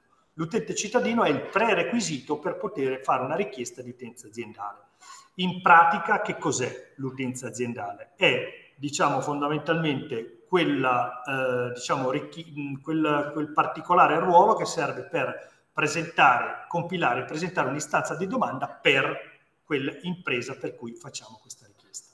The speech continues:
Ehm, non c'è scritto nella guida, ma questo è un consiglio che diamo noi dei servizi informatici.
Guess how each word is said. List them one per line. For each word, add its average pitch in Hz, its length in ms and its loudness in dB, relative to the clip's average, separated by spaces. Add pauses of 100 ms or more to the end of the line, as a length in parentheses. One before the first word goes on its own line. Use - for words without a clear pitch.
(640)
Ehm, 151 760 -2
non 165 140 0
c'è 170 120 -2
scritto - 280 -4
nella 165 200 2
guida, 226 200 0
ma 170 100 2
questo 160 220 -4
è - 20 -2
un 131 60 -6
consiglio 151 440 -4
che 147 120 -4
diamo 139 260 -2
noi 143 240 -2
dei 135 80 -2
servizi 135 460 -8
informatici. 147 1080 -4